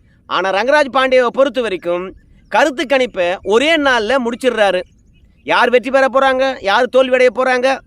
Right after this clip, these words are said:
அப்படின்றதெல்லாம் முடிச்சிடுறாரு. அதனால நாளைக்கும் வெயிட் பண்ணி இந்த கருத்து கணிப்பை பார்க்கணுமா அப்படின்றது இல்ல. இரண்டாவது,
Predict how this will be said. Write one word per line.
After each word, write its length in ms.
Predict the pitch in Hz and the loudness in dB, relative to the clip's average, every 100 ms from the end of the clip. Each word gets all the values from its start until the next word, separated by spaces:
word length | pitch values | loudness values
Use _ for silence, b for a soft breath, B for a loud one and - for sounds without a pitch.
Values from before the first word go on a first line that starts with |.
| - | -4
அப்படின்றதெல்லாம் 560 | 170 180 175 208 240 | -4 -2 -2 -2 -2
முடிச்சிடுறாரு. 400 | 214 214 202 151 - b b b | -4 -4 -4 -4 -8 b b b
அதனால 680 | 196 240 277 277 196 175 - | 0 2 2 2 2 -2 -4
நாளைக்கும் 600 | 143 170 202 294 233 311 | -2 2 4 2 0 -2
வெயிட் 220 | 311 311 | -2 -2
பண்ணி 260 | 233 294 285 | 0 0 0
இந்த 180 | 269 247 | -2 -2
கருத்து 280 | 240 254 254 | -2 -2 -2
கணிப்பை 260 | 240 233 214 | -2 -2 0
பார்க்கணுமா 440 | 220 233 226 214 196 143 | 0 -2 -2 0 0 -2
அப்படின்றது 420 | 170 160 170 208 240 | -4 -2 -2 -2 -2
இல்ல. 340 | 180 226 208 - _ _ _ b b b - | -2 0 -2 -2 _ _ _ b b b -4
இரண்டாவது, 640 | 208 294 339 330 269 190 | 0 2 4 4 4 2